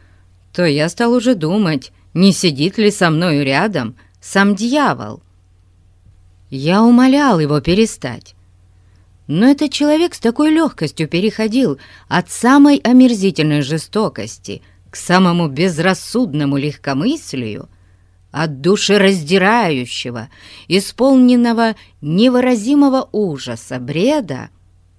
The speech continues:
к песням, которые звучали бы оскорбительно даже в доме терпимости,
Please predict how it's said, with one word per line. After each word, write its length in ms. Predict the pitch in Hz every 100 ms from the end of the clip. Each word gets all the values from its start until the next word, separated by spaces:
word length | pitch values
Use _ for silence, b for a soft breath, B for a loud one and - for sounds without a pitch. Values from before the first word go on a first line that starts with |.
| _ _ _
к 140 | - -
песням, 800 | 160 190 330 359 - 147 123 117 - _ _ _ _ _ _ _ _
которые 420 | - 151 175 175
звучали 540 | 151 160 156 - 208 185
бы 160 | 165
оскорбительно 800 | 156 - 143 131 202 - 139 143
даже 280 | 135 170 175
в 80 | 151
доме 380 | 156 262 254
терпимости, 1040 | - 165 156 160 262 302 135 - - 104